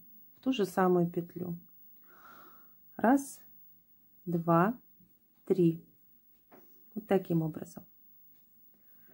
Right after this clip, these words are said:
Далее снова я вяжу три воздушные петли.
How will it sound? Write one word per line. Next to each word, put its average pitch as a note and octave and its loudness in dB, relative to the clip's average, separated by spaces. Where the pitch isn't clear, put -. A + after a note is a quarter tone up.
Далее C#4+ 10
снова G#3+ 0
я F#3+ 4
вяжу G3 0
три G3 0
воздушные A3 0
петли. C#4 0